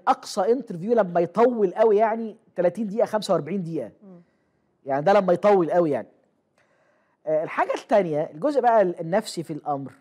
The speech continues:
Speaker 1: حضرتك لو فهمت الراجل ده وظيفته يعمل إيه، هترتاح. وهتقدر توصل له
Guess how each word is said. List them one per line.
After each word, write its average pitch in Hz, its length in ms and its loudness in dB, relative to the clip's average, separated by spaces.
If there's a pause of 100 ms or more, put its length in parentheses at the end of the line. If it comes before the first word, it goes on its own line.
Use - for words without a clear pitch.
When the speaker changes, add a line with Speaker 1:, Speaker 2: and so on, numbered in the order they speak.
(680)
Speaker 1:
حضرتك 277 480 2
لو 214 260 4
فهمت 220 840 -4 (1120)
الراجل 254 440 2
ده 254 200 6
وظيفته 226 440 -2
يعمل 254 400 2
إيه، 247 320 2 (920)
هترتاح. - 760 -4 (1120)
وهتقدر 196 1120 0
توصل 208 680 -2
له 302 240 -4